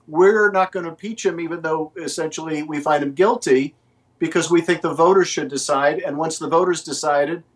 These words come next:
they said, "Well, we don't like what the voters decided, so we're gonna join a lawsuit to overturn the election." They have shown no, uh,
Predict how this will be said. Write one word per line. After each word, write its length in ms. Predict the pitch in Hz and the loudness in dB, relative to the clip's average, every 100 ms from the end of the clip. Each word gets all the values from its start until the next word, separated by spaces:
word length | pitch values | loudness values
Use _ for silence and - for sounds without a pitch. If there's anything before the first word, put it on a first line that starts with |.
| _ _ | _ _
they 160 | 180 170 | -4 -4
said, 380 | 160 185 180 175 | -2 0 2 4
"Well, 240 | 185 190 | 4 6
we 120 | 190 | 4
don't 160 | 190 196 | 0 -2
like 180 | 180 180 | -4 -6
what 120 | 180 | -8
the 80 | 165 | -4
voters 280 | 165 160 151 | -4 -4 -8
decided, 580 | 143 - 156 156 147 | -12 -8 -6 -6 -10
so 140 | 127 143 | -10 -8
we're 140 | 135 | -8
gonna 140 | 147 135 | -12 -16
join 260 | 143 143 | -8 -6
a 40 | 139 | -6
lawsuit 460 | 139 139 - 135 | -6 -6 -8 -14
to 80 | 139 | -10
overturn 360 | 127 127 139 131 | -10 -10 -10 -8
the 60 | |
election." 440 | 131 147 143 117 104 _ _ _ _ _ | 0 0 0 -8 -18 _ _ _ _ _
They 200 | 151 170 | -2 0
have 160 | 190 185 | 0 0
shown 500 | - 175 165 165 170 175 | 0 0 2 0 -4 -10
no, 720 | 147 156 180 196 196 202 - _ | -4 2 6 8 8 4 -4 _
uh, 260 | 160 135 | -2 0